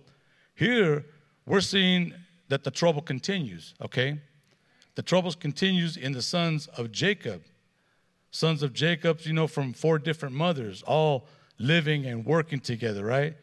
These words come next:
Can you imagine the rivalry that went on? Can you imagine the competition and the jealousy that went on, right? But Joseph was the favorite, okay? So it says here that Joseph was out in the field shepherding with his brothers,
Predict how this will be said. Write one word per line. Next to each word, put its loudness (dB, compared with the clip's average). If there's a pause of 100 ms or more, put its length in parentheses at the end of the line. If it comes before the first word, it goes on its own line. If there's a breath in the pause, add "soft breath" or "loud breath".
(200)
Can 0
you 4
imagine 0
the -2
rivalry 0
that -4
went -4
on? -4 (500 soft breath)
Can -2
you 4
imagine 2
the -2
competition -4
and -6
the -6
jealousy 2
that -2
went -2
on, -4
right? 2 (800 soft breath)
But 0
Joseph 6 (480 soft breath)
was 2
the -2
favorite, -4 (300)
okay? -2 (880 soft breath)
So -2
it -4
says 2
here 4
that 2
Joseph 2
was 2
out 4
in 0
the 2
field 2
shepherding -2
with -2
his -2
brothers, 4